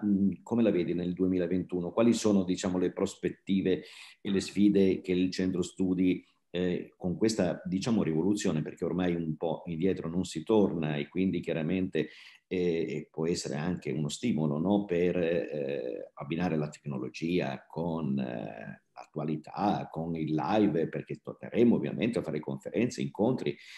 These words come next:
eh, eventi, eccetera, però ci porteremo anche indietro questa esperienza lunga di questo anno, eh, della, della pandemia. Quali sono le nuove sfide del, del centro studi proiettate nel prossimo futuro?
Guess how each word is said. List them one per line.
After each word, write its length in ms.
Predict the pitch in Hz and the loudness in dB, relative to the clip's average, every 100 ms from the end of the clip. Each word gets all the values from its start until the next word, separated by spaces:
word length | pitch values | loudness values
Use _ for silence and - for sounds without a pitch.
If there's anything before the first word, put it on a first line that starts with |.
| - | -14
eh, 340 | - 85 82 78 | -6 -2 -2 -2
eventi, 760 | 90 80 113 139 - 78 73 | -2 4 8 8 6 2 0
eccetera, 540 | 71 - 101 - 101 110 | -2 0 2 2 4 4
però 340 | 104 101 - - | 4 2 0 -6
ci 140 | - | -8
porteremo 460 | 78 - 98 80 92 | -4 -2 0 2 2
anche 200 | 78 87 | 0 -2
indietro 260 | 85 80 78 | 0 0 -2
questa 240 | 82 82 | -4 -4
esperienza 640 | 78 87 80 80 85 80 - - - | -4 -2 0 -2 -2 -4 -6 -16 0
lunga 340 | 101 98 104 | 6 8 6
di 140 | 76 78 | 4 0
questo 680 | - 87 - 82 85 76 - | 0 0 0 0 0 0 -4
anno, 720 | 85 82 87 90 87 90 - | -6 -2 0 2 2 0 -2
eh, 300 | 90 82 80 | -2 0 0
della, 320 | 80 80 78 | 0 0 0
della 240 | 78 85 80 | 0 -2 -2
pandemia. 520 | 85 82 82 76 73 - - | -4 -2 0 0 -2 -6 0
Quali 160 | 190 | 4
sono 200 | 185 87 | 4 4
le 80 | 80 | 2
nuove 260 | 90 90 87 | 2 2 0
sfide 640 | - - 101 95 98 95 - _ | -2 2 4 6 4 2 -4 _
del, 400 | - 95 90 90 | -2 2 4 2
del 140 | 85 90 | 2 2
centro 300 | - 101 98 | 4 4 4
studi 460 | 98 - 95 92 | 2 2 2 2
proiettate 500 | 90 95 92 95 92 | 4 4 4 4 2
nel 160 | 92 90 | 2 0
prossimo 340 | 87 87 85 | 0 -2 -4
futuro? 520 | 85 80 - - - | -4 -6 -6 -6 -8